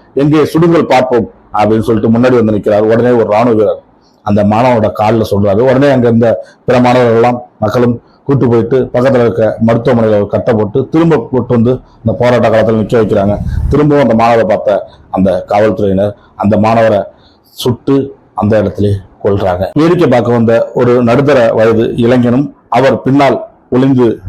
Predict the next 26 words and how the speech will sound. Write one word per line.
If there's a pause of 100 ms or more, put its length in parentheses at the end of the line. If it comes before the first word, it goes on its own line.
இருந்த
ஒரு
பத்து
வயது
சிறுவனும்
கொல்லப்படுறாங்க. (180)
அந்த
நடுத்தர
வயது
இளைஞனின் (260)
வயிற்றை
துளைத்த
அந்த
ஏ
கே
ஃபார்ட்டி
செவன்
துப்பாக்கியை
கொண்டு (240)
அவன்
பின்னால்
இருந்த
அந்த
பத்து
வயது
சிறுவனின்